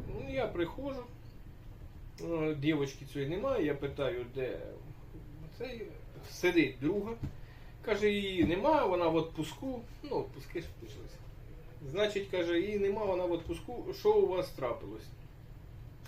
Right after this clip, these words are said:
Я кажу: «Ну так і так, от є проблема», кажу, «ну це», кажу, «вже таке обичне діло», кажу, е, «погано, що її нема», а я кажу: Вам це довго пояснювати, нате, прочитайте, ні, то будемо якось щас пробувати,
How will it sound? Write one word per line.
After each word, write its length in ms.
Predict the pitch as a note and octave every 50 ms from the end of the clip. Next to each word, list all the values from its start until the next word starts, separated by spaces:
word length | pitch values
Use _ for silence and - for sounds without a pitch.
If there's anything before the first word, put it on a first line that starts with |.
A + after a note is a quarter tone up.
| - - -
Я 160 | A3 B3+ B3+
кажу: 200 | C4+ A#3 A#3 A3 G#3
«Ну 100 | G#3 G#3
так 280 | G3+ A#3 G#3+ - -
і 40 | D#3+
так, 260 | - - G#3 - - - - - - - - - - - - - - -
от 180 | D#3 C#3+ C3 D#3
є 100 | F#3+ F3+
проблема», 640 | - - E3 D#3 D3 D#3+ F#3 F#3+ F3+ D#3+ C#3+ C3 - -
кажу, 240 | D3 C3 B2+ B2+ B2 D3 F#3+
«ну 120 | F#3+ D#3+
це», 240 | - - D#3 C3+ C3 -
кажу, 240 | C3 A#2 A#2 A2+ A2+ A2+
«вже 140 | A#2 A#2
таке 320 | - A#2 G#2 - - A2 G#2+ - - - - - - -
обичне 480 | D3 D#3 D3+ E3+ E3 E3 - D3+ C#3 C#3
діло», 380 | C3+ E3 G#3 G3+ F#3 D#3+ C3+ C3
кажу, 280 | C#3+ C3 B2+ C3 B2+ - - - - - - - - - - - -
е, 360 | A#2+ B2 B2 A#2+ A#2+ A#2+ A#2+ A2+ A2 G#2 G2+ G#2 - - - - - - - - - - - - -
«погано, 320 | E3 D#3 E3 D#3 C3+ C3
що 140 | - - C#3+
її 120 | C3+ C#3
нема», 320 | D#3+ F#3+ A3 C4+ B3 F#3+ -
а 80 | D#3 E3
я 160 | F#3+ A3+ G#3
кажу: 260 | - G3 F3+ G3 F3+
Вам 280 | F3 G#3+ G#3+ G3+ F3 D#3
це 140 | - E3+ D#3
довго 320 | D#3+ F3+ F3+ E3 D#3+ D#3
пояснювати, 600 | - E3+ E3+ G#3+ A#3+ G3+ - - D#3+ D3 C#3 D3+
нате, 280 | D#3 E3+ E3 C#3+ D#3 C#3
прочитайте, 580 | D3+ D#3 D3+ - - - A3+ G#3+ G3+ - D3+
ні, 160 | D#3 F3+ G3 F3
то 140 | D#3 D#3
будемо 340 | C#3+ C#3+ D3 C#3+ C#3 C#3 C3+
якось 280 | B2+ B2 A2+ A2 A#2+ -
щас 160 | - A#2+ -
пробувати, 500 | - - D3+ C3+ B2+ B2 B2 A#2 A2+